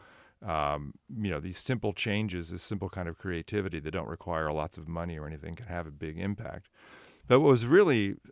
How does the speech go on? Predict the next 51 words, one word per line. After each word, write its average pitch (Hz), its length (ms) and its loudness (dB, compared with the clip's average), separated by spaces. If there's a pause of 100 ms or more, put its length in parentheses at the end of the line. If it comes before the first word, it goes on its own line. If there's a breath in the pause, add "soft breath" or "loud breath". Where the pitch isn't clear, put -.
(120)
inspiring 90 520 0
about 85 200 -4
going 85 140 -4
to 82 60 -4
Lagos 76 460 -6
was 101 220 -2
that, 104 260 0 (1200)
you 110 80 -2
know, 101 160 2
I 104 100 2
spent, 110 500 0 (100)
you 120 60 0
know, 113 60 2
there's, 117 160 0
like, 127 120 0
three 151 140 -2
hundred 123 180 -2
thousand 98 240 -2
people 76 580 -6
who 87 140 -8
live 85 240 -4
in 76 140 -6
these 69 280 -10
water 78 260 -2
slums 60 460 -10
that 80 140 -10
are 73 80 -6
just 90 180 -12
basically 87 320 -8
squatters. 85 640 -4
And 101 140 -4
they 120 100 0
live 131 220 0
in, 120 80 -6 (100)
on 104 240 0
these 104 260 -2 (500 loud breath)
basically, 98 760 0
you 101 120 -6
know, 80 360 -4 (160)
platforms 82 760 -2
that 82 120 -12
they've 82 240 -6
built 90 240 -4
o-, 92 180 -4
over 92 220 -6
the 82 100 -6
water 92 380 -2
that 82 140 -4
are 76 60 -4
s-, - 280 -12
these, 82 480 -8